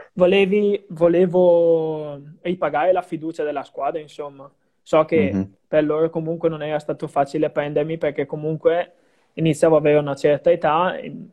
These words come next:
Speaker 1: sai, non è mai facile quando prendi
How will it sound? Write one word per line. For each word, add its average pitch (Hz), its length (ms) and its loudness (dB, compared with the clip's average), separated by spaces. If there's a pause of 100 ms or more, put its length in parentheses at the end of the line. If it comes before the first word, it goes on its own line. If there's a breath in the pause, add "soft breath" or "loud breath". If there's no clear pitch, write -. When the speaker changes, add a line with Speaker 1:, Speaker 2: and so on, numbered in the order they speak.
(500)
Speaker 1:
sai, 143 300 -4
non 147 160 -8
è 143 60 -4
mai 160 240 0
facile 143 920 -2
quando 147 260 -8
prendi 143 920 -8